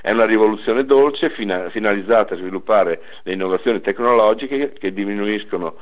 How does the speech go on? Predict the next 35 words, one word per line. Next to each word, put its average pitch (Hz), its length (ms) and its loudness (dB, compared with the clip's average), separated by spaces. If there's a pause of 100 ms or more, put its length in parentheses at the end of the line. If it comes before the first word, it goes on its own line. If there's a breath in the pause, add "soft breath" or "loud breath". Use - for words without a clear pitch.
(140 loud breath)
appunto 98 480 -4
il 107 60 -6
consumo 90 340 -6
di 87 80 0
energia 87 440 0
e 82 60 4
di 92 100 -2
risorse, 120 600 0 (460 loud breath)
l'inquinamento 113 640 2
e - 20 4
le 107 80 2
qualità 101 320 2
di 101 140 0
rifiuti 117 500 -6
per 107 200 -2
l'unità 95 420 0
di 87 100 -4
prodotto, 80 520 -4
a 82 40 -6
promuovere 92 480 2
una 87 140 -6
politica 117 560 -2 (340 loud breath)
che - 80 -6
valorizzi 110 540 2
i 110 40 -6
beni 87 280 -6
comuni. 69 520 -8 (880 loud breath)
Se 131 160 2
per 113 140 0
ogni, 107 280 -2 (120)
un-, 98 240 -4
ogni 120 260 0
unità 107 320 0
di 104 140 -2
prodotto, 95 680 -2